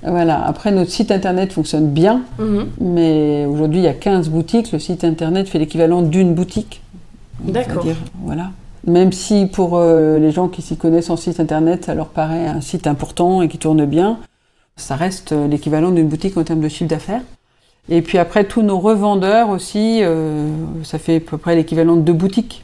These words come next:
Speaker 2: D'accord.
Speaker 1: Donc ça reste quand même nos magasins qui nous permettent déjà de nous faire connaître. C'est comme ça que souvent les gens, nous, même les revendeurs nous connaissent et nous découvrent. Donc c'est aussi un moyen de communication important pour nous.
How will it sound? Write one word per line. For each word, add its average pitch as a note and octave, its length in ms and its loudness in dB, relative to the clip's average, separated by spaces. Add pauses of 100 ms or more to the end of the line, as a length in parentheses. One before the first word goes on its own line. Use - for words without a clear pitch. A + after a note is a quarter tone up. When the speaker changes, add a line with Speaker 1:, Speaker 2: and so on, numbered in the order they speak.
Speaker 2:
D'accord. A3 380 -4 (260)
Speaker 1:
Donc F3 140 -14
ça F3+ 100 -10
reste F3 260 -8
quand F#3 80 0
même F3+ 160 2
nos F#3+ 80 2
magasins F#3 560 2 (240)
qui A#3 120 8
nous A3 100 10
permettent G3 260 4
déjà F#3 220 2
de F#3+ 40 4
nous F3+ 80 4
faire E3+ 200 -4
connaître. F#3 420 2 (520)
C'est F#3+ 80 -4
comme F3 160 0
ça F3+ 140 -2
que F#3+ 60 -10
souvent F#3 200 0
les F3 160 4
gens, F#3+ 160 2
nous, F3+ 160 4
même G3 280 4
les F#3 80 2
revendeurs G#3 500 2
nous F3+ 100 2
connaissent F3+ 380 0
et F3 60 2
nous D#3+ 100 4
découvrent. G#3 540 2
Donc F3 200 -4
c'est F#3 140 -8
aussi E3+ 220 -6
un F3+ 60 0
moyen E3 200 2
de E3 60 2
communication E3 640 -2
important D3+ 360 -8
pour F3+ 180 -6
nous. A#3 160 -4